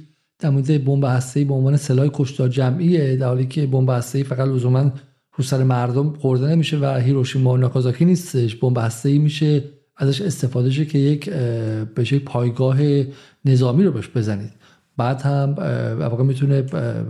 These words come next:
در واقع اشکال مختلفش باشه، می‌تونه بمب‌های هدایت شونده باشه که یه ب-، به صورت تخریب محدود به وجود میاره در یه پایگاه نظامی و غیره و، و، و این نکته رو گفت. حرفش این بود که،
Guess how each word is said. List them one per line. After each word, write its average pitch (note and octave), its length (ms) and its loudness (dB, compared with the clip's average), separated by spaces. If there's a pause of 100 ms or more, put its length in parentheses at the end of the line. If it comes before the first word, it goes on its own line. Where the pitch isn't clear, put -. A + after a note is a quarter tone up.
(160)
در A#2+ 180 -6
واقع B2+ 220 -4
اشکال C3+ 320 -2
مختلفش C#3 580 -2
باشه، C#3+ 400 -2
می‌تونه C3+ 300 -2
بمب‌های B2 520 -2
هدایت B2 380 2
شونده A#2 480 -2
باشه C3+ 260 -2
که C3+ 260 0 (360)
یه D3 120 2
ب-، C#3+ 340 -4
به C#3+ 80 -6
صورت C3 260 0
تخریب B2+ 380 -2
محدود D3 500 0
به G#3+ 60 0
وجود E3 360 -2
میاره C#3+ 440 2
در C3 260 -2
یه C3 100 0
پایگاه B2+ 440 0
نظامی B2 520 0
و E3 100 0
غیره D#3 280 0
و، E3+ 160 2 (560)
و، D3+ 40 2 (720)
و - 180 -2
این F#3 180 4
نکته F#3 200 -2
رو F3+ 80 0
گفت. F#3 400 0
حرفش E3+ 360 -2
این F#3 140 4
بود F3+ 160 2
که، F3+ 300 0